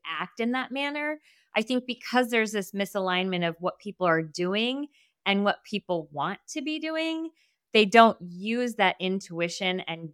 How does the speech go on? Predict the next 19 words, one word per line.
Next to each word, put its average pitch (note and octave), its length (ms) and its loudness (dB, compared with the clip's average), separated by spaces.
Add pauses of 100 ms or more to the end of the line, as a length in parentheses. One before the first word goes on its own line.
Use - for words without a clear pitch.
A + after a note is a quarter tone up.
gut E3 340 2
as E3 240 -4
much D#3+ 300 -4
as D#3+ 180 -6
they D#3 220 -4
probably E3 560 -4
should. - 380 -14 (560)
And G#3 180 8
that's C4 240 4
what - 160 -2
keeps - 320 -12
it - 140 -14
simple. E3+ 500 -10 (560)
When G#3+ 220 4
things B3+ 280 2
start A3+ 220 2
to G#3+ 80 -8
get F#3+ 240 -6
overanalyzed G#3 1120 0